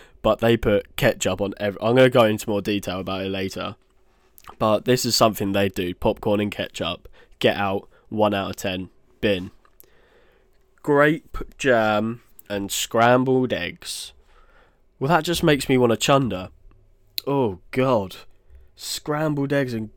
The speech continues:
you can't do that. The scrambled eggs in the picture are overcooked as well, for starters. It just looks gross. It looks like sick.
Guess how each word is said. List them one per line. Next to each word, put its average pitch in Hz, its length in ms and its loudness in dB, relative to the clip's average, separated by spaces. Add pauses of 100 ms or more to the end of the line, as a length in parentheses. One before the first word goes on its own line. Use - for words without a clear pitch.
(240)
you 156 180 -10
can't 180 500 2
do 165 260 -2
that. 95 300 -8 (2000)
The 147 120 -2
scrambled 180 440 4
eggs 131 260 -2
in 123 220 -2
the 123 60 0
picture 113 440 -4
are - 80 -6
overcooked 107 580 -4
as 92 140 -10
well, 98 260 -2
for - 160 -12
starters. - 840 -4 (1080)
It 117 120 -4
just 170 280 0
looks 110 240 -2
gross. 101 1000 -4 (720)
It - 80 -6
looks 160 160 -4
like 127 120 0
sick. - 640 0